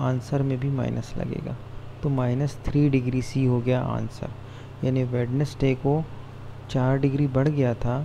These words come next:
तो अब बढ़ने के बाद क्या बन गया? माइनस थ्री डिग्री सी हो गया टेम्परेचर उसका,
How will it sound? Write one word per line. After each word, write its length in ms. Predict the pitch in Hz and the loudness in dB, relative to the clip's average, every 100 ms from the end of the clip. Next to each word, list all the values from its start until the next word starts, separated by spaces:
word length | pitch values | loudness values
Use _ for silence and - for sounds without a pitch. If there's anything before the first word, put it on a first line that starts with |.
| - - - - - | -6 -12 -14 -14 -6
तो 100 | 143 135 | -4 -2
अब 240 | 147 135 127 | -2 -2 2
बढ़ने 320 | 117 131 139 | 2 4 2
के 120 | 139 | 2
बाद 300 | 127 131 131 - | 2 0 -2 0
क्या 160 | 135 | 0
बन 240 | 131 127 123 | 2 0 0
गया? 260 | 131 160 160 - - - - 131 | 0 0 -4 -12 -14 -14 -10 -4
माइनस 360 | 120 127 135 - | 0 0 0 0
थ्री 200 | - 139 | 2 4
डिग्री 300 | 127 123 123 120 | 2 2 0 0
सी 260 | - 123 | 0 0
हो 160 | 117 117 | 2 0
गया 180 | 117 117 | 0 -2
टेम्परेचर 600 | 123 117 - 113 - - | -2 -4 -4 -4 -4 -6
उसका, 360 | 113 - 113 | -8 -8 -8